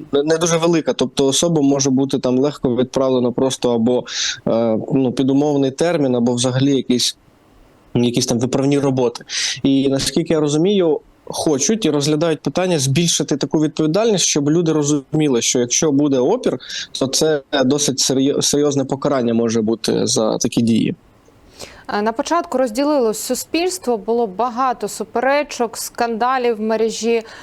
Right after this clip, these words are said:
Speaker 2: А, ваша думка, як зараз, після того, як відбулися і суди, є вже певні рішення, чи багато людей, може, змінили в-, свою думку?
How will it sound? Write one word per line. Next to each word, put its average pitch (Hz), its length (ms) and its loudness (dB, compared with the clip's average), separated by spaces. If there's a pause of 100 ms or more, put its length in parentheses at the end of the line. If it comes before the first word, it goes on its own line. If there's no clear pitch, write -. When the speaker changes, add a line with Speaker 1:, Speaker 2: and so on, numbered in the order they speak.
(240)
Speaker 2:
А, 208 440 0 (340)
ваша 294 340 -2
думка, 247 360 -2
як 262 300 0
зараз, 220 680 -2
після 269 380 -2
того, 262 400 0
як 226 360 -2
відбулися 226 880 -2
і 220 240 -6
суди, 226 500 -2
є 214 200 -2
вже 208 300 -2
певні 208 360 -2
рішення, 226 680 -2 (400)
чи 269 300 0
багато 269 440 -2
людей, 311 220 0
може, 269 220 -2
змінили 240 460 0
в-, 220 260 -2
свою 220 280 0
думку? 196 800 -2